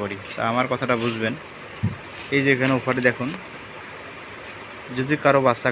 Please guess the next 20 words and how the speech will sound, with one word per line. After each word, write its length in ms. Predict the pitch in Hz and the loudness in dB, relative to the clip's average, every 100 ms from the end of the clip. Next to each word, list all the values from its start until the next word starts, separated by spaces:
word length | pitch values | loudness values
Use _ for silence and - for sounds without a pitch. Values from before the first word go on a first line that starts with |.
| 123 | 4
কান্দে 340 | 120 113 110 131 123 | 4 4 0 -2 4
বা 120 | 113 110 110 101 - - 123 | 6 6 4 0 -6 -12 0
জিনগত 320 | 123 120 123 120 | 2 2 0 0
সমস্যা 240 | 117 113 110 | -2 -2 -2
থাকে, 140 | 110 117 117 | 0 0 2
যে 60 | 127 | 2
কোনো 120 | 139 131 | 4 4
একটা 120 | - 123 | 4 0
নকশা 180 | 117 123 | 2 2
এখান 140 | 117 110 | 2 2
থেকে, 140 | 110 113 | 0 2
এই 60 | 113 | 2
যেখানে 240 | 110 113 113 110 | 2 2 2 0
আছে, 160 | - 143 - - - - | -2 -10 -10 -14 -12 0
এর 80 | 123 - | 0 2
সঙ্গে 180 | 120 117 | 4 4
একটা 140 | - 120 | 6 6
আয়াতুল 260 | 113 110 113 | 8 6 0
কুরসির 260 | - 110 120 | -2 0 2
নকশা 260 | 113 107 131 | 2 0 -4